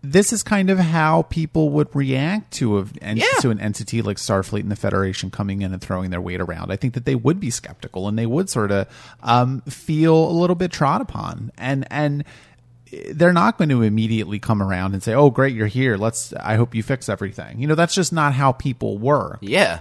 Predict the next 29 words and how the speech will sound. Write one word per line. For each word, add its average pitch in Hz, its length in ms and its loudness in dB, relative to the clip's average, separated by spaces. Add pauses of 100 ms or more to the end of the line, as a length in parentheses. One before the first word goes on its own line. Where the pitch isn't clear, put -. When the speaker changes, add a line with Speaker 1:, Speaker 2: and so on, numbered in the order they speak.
Speaker 1:
And 135 140 6
I 135 60 6
think 151 200 0
that 131 140 2
it's, 120 280 -2
it's 123 200 0
an 120 100 2
inter-, 123 380 -2
interesting 139 560 2
thing 120 200 0
for 117 140 -2
the 101 120 0
show 110 260 2
to 101 80 2
do, 117 220 2
and 107 100 0
it's 95 120 -6
an 107 80 -6
interesting 107 440 -4
direction 98 400 -2
to - 100 -10
take 101 220 -4
Star 120 240 2
Trek 101 240 -2
in, 92 100 -4
to 101 100 -8
have 117 300 -6
these 110 180 -6
characters - 600 -8